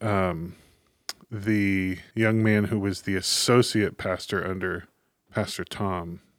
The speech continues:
began, uh, preaching regularly, starting that right away, starting that first Sunday.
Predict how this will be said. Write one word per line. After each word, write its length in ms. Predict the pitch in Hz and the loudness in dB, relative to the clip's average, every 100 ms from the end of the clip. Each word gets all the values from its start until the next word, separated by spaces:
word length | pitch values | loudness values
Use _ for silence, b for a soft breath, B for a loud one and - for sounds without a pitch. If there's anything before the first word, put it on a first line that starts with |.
| _ | _
began, 720 | - 95 101 95 92 90 90 - - | -8 -6 -2 -2 -2 -4 -8 -12 -12
uh, 160 | 92 80 | -12 -8
preaching 440 | - 127 110 113 98 | 0 2 2 2 0
regularly, 920 | 98 101 95 98 92 92 87 85 90 - - | 2 2 2 -2 -2 -4 -4 -6 -8 -14 -8
starting 500 | - - 101 95 90 | -2 2 2 0 -2
that 240 | 87 92 | -6 -4
right 180 | 98 90 | -2 -2
away, 300 | 87 87 101 | -2 -2 -4
starting 320 | - 98 95 95 | -4 -2 0 -2
that 180 | 92 - | -4 -6
first 280 | 95 90 | -8 -8
Sunday. 380 | - 85 85 87 | -8 -8 -8 -12